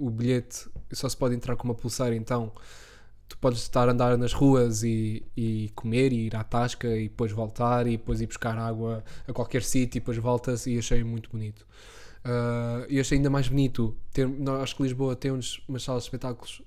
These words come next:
mais bonitas da Europa, especialmente o Tivoli ou o Coliseu, e ver um concerto aí rodeado de pessoas a cantar,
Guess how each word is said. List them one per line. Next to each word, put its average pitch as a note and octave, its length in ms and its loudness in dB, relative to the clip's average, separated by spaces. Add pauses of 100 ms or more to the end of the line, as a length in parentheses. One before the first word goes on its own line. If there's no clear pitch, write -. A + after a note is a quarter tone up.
(300)
mais C3 280 -4
bonitas B2 460 -2
da A#2+ 80 2
Europa, A#2+ 380 2
especialmente A#2 380 -4
o - 20 -10
Tivoli A#2 680 0 (360)
ou C#3 160 2
o - 20 2
Coliseu, A#2+ 640 0 (460)
e A#2+ 240 0
ver A#2+ 140 0
um A#2+ 80 -2
concerto B2 680 -2
aí B2 440 0
rodeado B2 360 0
de - 60 -12
pessoas A#2 420 0
a A#2 60 0
cantar, A2+ 480 -2